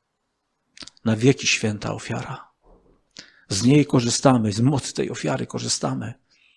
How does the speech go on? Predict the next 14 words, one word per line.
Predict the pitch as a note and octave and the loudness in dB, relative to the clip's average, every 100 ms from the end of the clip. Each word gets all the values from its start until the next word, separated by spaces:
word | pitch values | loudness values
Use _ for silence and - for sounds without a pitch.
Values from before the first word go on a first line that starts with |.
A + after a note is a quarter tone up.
| - - - _ _ | -20 -20 -20 _ _
Ilekroć | A#2 D3 - D3+ - | 4 4 4 2 2
upadniemy, | C3 C3 A#2+ C3+ C3 G#2 F#2 _ _ _ _ _ _ _ _ _ _ _ | 4 4 4 2 4 2 0 _ _ _ _ _ _ _ _ _ _ _
z | - | 4
mocy | D3+ D3+ D#3 | 4 6 4
tej | C#3+ | 4
ofiary | D3+ C#3+ D3+ D3+ | 4 4 4 4
skorzystaliśmy, | - C#3 A#2+ A#2+ D#3 - A#2+ | 2 0 4 4 4 2 2
gdy | G#2+ | 2
byliśmy | A2+ B2+ D3+ D#3+ | 4 4 4 2
pod | C#3 B2+ | 2 0
krzyżem | - D3 C3+ A2 G#2+ | 0 0 2 2 2
i | |
tam | A2 C#3+ C3+ | 2 2 2
wyznaliśmy | B2 C3 D3 - D3+ C#3 | 4 4 4 0 0 0